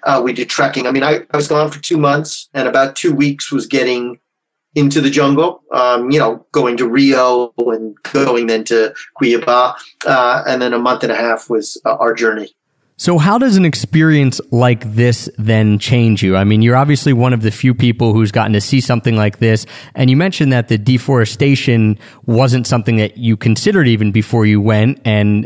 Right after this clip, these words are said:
Speaker 2: was kind of a, just a periphery thing that you end up seeing amidst this whole story. But how do you come back personally after seeing a,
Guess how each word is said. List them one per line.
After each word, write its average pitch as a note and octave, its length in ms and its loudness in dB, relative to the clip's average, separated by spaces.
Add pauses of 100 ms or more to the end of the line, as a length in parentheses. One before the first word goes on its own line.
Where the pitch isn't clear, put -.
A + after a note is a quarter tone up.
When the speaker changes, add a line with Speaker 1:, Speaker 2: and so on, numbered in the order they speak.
Speaker 2:
was G#2+ 280 -4
kind A#2 240 0
of G2+ 100 -2
a, G2 240 2 (520)
just A#2+ 260 -2
a G#2+ 100 0
periphery C#3+ 440 0
thing B2+ 240 0
that A#2 100 0
you A2+ 100 2
end A2 140 2
up G#2+ 140 0
seeing C3 320 0
amidst A2+ 400 -2
this A2 120 -2
whole G#2+ 180 -2
story. C#3+ 300 0
But B2+ 140 -2
how G#3+ 220 -2
do G3+ 80 0
you D3+ 320 2
come B2+ 240 0
back G#2+ 260 -2
personally G#2+ 580 -2 (380)
after C3 240 0
seeing D3 400 2
a, B2 60 2